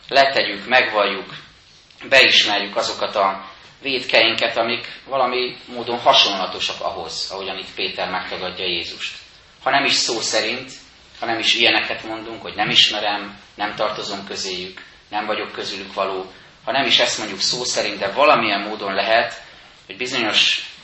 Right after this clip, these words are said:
motivumaink, indítatásaink, tetteink, szavaink tükrözik ezt a fajta tagadást, aminek sok formája van. Talán szavakkal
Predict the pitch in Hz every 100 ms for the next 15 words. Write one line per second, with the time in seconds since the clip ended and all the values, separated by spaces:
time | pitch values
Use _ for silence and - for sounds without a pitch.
0 | - - _ _ _ - - _ _ 120
1 | 123 127 120 113 101 98 95 127 120 117
2 | - 104 101 98 - 98 95 131 123 -
3 | 98 95 - 107 101 98 98 90 - 95
4 | 95 90 - - - - - 101 98 95
5 | - - 95 92 90 90 87 - - -
6 | - - 110 113 113 - 117 - 104 98
7 | 92 92 87 92 92 87 - - - _
8 | _ - - - 147 143 143 - 151 107
9 | - 107 95 92